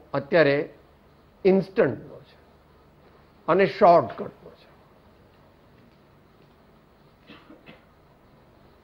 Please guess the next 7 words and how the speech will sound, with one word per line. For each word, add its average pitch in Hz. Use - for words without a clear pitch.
યોગ 180
શબ્દ 185
હમણાં 170
આપણે 214
લોકોએ 180
દસેક 160
વર્ષથી 175